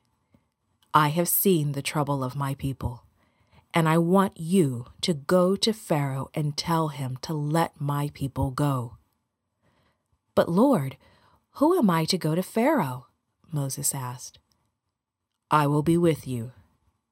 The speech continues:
God promised. "When you leave Egypt, you will come back to this mountain and worship me." Moses answered,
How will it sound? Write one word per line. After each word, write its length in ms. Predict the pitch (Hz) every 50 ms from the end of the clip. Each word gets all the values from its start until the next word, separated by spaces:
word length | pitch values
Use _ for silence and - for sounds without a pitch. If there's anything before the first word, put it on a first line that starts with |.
| _
God 260 | - 156 147 143 139 -
promised. 600 | - 147 139 131 127 127 127 - - - - _ _ _ _ _ _ _ _ _ _ _ _ _ _ _ _ _
"When 240 | - 156 160 151 147
you 180 | 151 165 180
leave 320 | 190 190 196 196 190 196 190 -
Egypt, 580 | - 180 180 160 123 131 123 113 - _ - - _ _ _ _ _ _ _
you 200 | - 175 190 190
will 200 | 180 190 185 180
come 340 | - - 196 196 202 202 190
back 420 | 185 - 208 170 131 127 - - -
to 120 | - 147
this 240 | 135 147 147 - -
mountain 600 | 165 170 165 156 151 143 - 135 131 127 135 - _ _
and 220 | - 156 151 151 143
worship 440 | 147 147 143 - - - 127 - -
me." 240 | 143 135 127 120 - _ _ _ _ _ _ _ _ _ _ _ _ _ _ _ _ _ _ _ _ _ _ _ _ _ -
Moses 420 | 151 151 165 180 - 170 143 -
answered, 560 | - - 151 160 175 190 - - 139 135 -